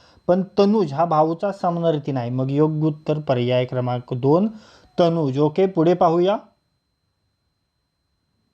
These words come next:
विसंगत शब्दजोडे आपल्याला ओळखायचे आहे. विसंगत शब्दजोडी पहा, नरेंद्र राजा बरोबर आहे, शिर रस,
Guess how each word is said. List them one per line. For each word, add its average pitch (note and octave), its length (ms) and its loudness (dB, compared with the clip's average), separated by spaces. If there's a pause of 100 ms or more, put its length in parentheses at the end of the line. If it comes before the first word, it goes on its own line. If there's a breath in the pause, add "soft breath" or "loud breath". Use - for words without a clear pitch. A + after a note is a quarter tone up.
(1040)
विसंगत G#3 640 0
शब्दजोडे G3 480 2
आपल्याला F#3+ 380 2
ओळखायचे F3 540 0
आहे. E3 260 0 (380)
विसंगत F#3 720 0
शब्दजोडी C#3+ 680 -2
पहा, C#3 220 2
नरेंद्र F3 500 2
राजा D#3+ 340 2
बरोबर E3 360 -2
आहे, D#3 260 0 (600)
शिर G#3+ 600 2 (480)
रस, E3+ 360 -2